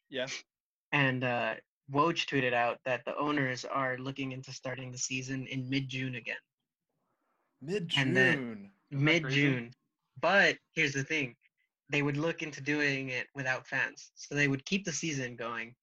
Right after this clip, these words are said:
Speaker 2: but it would still be
Speaker 1: Yeah.
Speaker 2: without fans in the arenas.
Speaker 1: Would they, like,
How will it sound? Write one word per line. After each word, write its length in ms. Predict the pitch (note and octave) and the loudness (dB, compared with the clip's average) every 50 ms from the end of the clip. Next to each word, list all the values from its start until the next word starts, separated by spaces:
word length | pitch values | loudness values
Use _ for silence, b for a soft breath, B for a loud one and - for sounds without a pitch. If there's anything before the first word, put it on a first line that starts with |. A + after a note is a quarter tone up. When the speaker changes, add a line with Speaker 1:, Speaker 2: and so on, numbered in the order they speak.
| _ _ | _ _
Speaker 2:
but 180 | - C3 B2+ A#2+ | -2 0 0 0
it 100 | A#2+ B2+ | 0 -2
would 120 | C3 B2+ | -2 -4
still 260 | - - - D3 C3+ B2 | -6 0 0 0 0 2
be 80 | B2+ | 0
Speaker 1:
Yeah. 60 | B2 | -2
Speaker 2:
without 280 | A#2+ A#2+ A#2 A2+ G#2+ - | 0 2 0 0 0 0
fans 280 | - B2+ A#2+ A2 A2+ A#2+ | 2 2 2 2 0 -4
in 100 | B2 A#2+ | -6 -6
the 180 | A#2+ A#2 A#2 A2 | -6 -4 -4 -4
arenas. 420 | G#2 G#2+ A#2 A2+ G#2 - - - _ _ _ _ _ _ _ _ _ _ _ _ _ | -4 -4 -6 -6 -8 -10 -10 -14 _ _ _ _ _ _ _ _ _ _ _ _ _
Speaker 1:
Would 220 | - C#3+ D3+ D3 C3+ | -10 -10 -10 -8 -6
they, 380 | D3+ D3 D3 C#3+ C#3+ D3 D3 | -6 -4 -2 -2 -2 -4 -4
like, 280 | C#3 C#3 C3+ B2+ - | -4 -4 -6 -6 -10